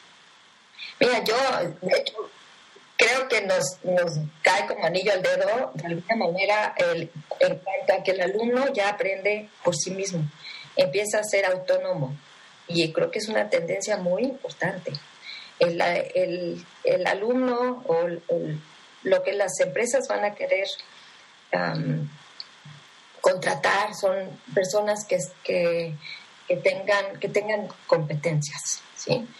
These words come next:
Que desarrollen las competencias, que no solamente sepan, conozcan las cosas, sino que sepan hacer las cosas. Y yo creo que,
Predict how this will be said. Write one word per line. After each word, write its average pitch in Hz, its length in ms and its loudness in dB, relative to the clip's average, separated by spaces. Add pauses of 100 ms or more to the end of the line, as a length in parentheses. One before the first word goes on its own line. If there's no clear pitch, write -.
(180)
Que 185 120 6
desarrollen 180 540 0
las 165 160 -4
competencias, - 680 -4
que 269 120 2
no 233 160 0
solamente 220 760 0 (400)
sepan, 220 640 0 (360)
conozcan 214 640 2
las 170 180 -4
cosas, 202 360 -4
sino 175 280 0
que 180 100 -2
sepan 180 680 0
hacer 147 320 -2
las - 200 -12
cosas. - 500 -14 (680)
Y 202 120 -4
yo 277 160 4
creo 294 500 0
que, 269 540 0